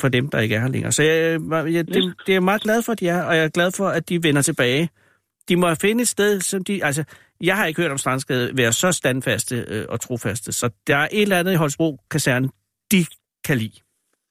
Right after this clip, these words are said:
Speaker 2: Der er et eller andet, de godt kan lide ved Holstebro Kaserne.
Speaker 1: Og
Speaker 2: Ligesom
Speaker 1: det
Speaker 2: mig, som, øh, en stor del af Danmarks ungdom netop søger til Holstebro Kaserne,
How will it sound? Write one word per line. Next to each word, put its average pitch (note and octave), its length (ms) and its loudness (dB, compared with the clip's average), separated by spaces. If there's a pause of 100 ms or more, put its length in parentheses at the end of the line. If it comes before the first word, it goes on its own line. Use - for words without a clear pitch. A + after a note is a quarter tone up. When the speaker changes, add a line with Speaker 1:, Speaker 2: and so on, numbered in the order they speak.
(160)
Speaker 2:
Der D#3+ 100 2
er E3+ 180 2
et E3 80 0
eller D3+ 180 2
andet, D3+ 160 -2
de C#3+ 80 0
godt C#3+ 260 -2
kan C3+ 100 0
lide C3+ 140 2
ved A#2+ 60 0
Holstebro A#2 400 0
Kaserne. A#2 400 -2 (500)
Speaker 1:
Og C3 60 -2
Speaker 2:
Ligesom D3 260 4
Speaker 1:
det C#3 100 2
Speaker 2:
mig, C3+ 360 0
som, C3 280 0
øh, B2 420 2
en B2 140 4
stor D3 280 2
del C#3 240 2
af A#2 100 2
Danmarks C3 340 0
ungdom C3 380 2 (380)
netop D3 260 2 (120)
søger D3 240 2
til - 160 -2
Holstebro A2+ 440 0
Kaserne, A2 480 0